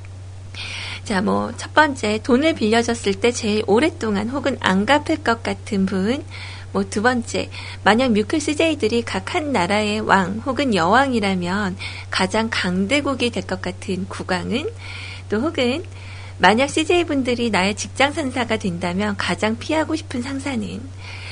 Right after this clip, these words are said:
그리고, 어, 다음 주제가 완전 범죄를 가장 치밀하게 저지를 것 같은 분은?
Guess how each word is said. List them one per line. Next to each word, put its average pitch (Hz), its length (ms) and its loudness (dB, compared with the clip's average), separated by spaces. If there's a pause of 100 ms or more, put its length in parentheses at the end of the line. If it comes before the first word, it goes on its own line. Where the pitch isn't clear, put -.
(100)
그리고, 190 500 -2 (420)
어, 180 340 -4
다음 196 420 2 (840)
주제가 190 500 -2
완전 208 440 6
범죄를 196 460 0
가장 190 340 -2
치밀하게 330 500 0
저지를 226 580 0
것 196 140 -2
같은 190 360 -4
분은? 185 280 -6